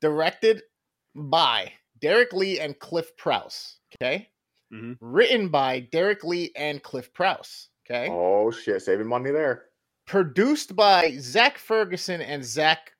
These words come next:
Speaker 1: Lipowski, but starring,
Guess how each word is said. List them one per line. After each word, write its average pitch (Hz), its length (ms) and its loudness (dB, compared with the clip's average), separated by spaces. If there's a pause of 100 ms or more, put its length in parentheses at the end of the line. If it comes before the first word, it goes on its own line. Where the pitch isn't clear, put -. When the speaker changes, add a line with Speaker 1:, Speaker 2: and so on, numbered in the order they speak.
(140)
Speaker 1:
Lipowski, 139 1040 -6 (640)
but 208 440 4
starring, 220 840 4